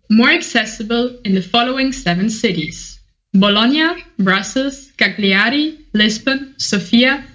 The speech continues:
Stockholm, and Zagreb. Labas Laura, thank you for your participation in our podcast.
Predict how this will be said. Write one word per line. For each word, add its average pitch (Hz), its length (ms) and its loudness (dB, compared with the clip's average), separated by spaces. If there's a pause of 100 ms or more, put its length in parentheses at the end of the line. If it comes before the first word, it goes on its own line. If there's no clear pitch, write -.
(140)
Stockholm, 208 960 -4
and 262 120 2
Zagreb. 180 540 -2 (1040)
Labas 311 560 2
Laura, 233 440 0 (840)
thank 311 240 2
you 392 160 2
for 269 160 2
your 247 140 2
participation 233 1000 0
in 269 160 2
our 208 280 2
podcast. 202 760 -2